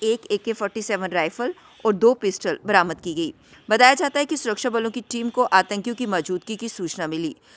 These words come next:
सुरक्षा बलों ने इलाके को घेर कर तलाशी अभियान शुरू कर दिया। इसी दौरान आतंकियों ने सुरक्षा बलों पर फायरिंग कर दी। ज-,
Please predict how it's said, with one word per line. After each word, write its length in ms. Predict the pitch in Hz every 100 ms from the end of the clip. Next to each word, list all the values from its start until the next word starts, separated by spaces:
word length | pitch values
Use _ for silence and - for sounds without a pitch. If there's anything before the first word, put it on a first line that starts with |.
| -
सुरक्षा 360 | - 254 240 269
बलों 200 | 262 269
ने 80 | 277
इलाके 420 | 208 185 185 226
को 120 | 226
घेर 240 | 180 196
कर 140 | 190 220
तलाशी 420 | 214 185 160 214
अभियान 220 | 175 165
शुरू 240 | 175 190 180
कर 160 | 185
दिया। 240 | 147 208 - - - -
इसी 220 | 240 285
दौरान 360 | 269 262 262 285
आतंकियों 420 | 208 196 208 220 247
ने 100 | 262
सुरक्षा 320 | 208 170 226
बलों 200 | 190 202
पर 140 | 226
फायरिंग 380 | 226 175 156 170
कर 120 | 165
दी। 160 | 156 170
ज-, 120 | -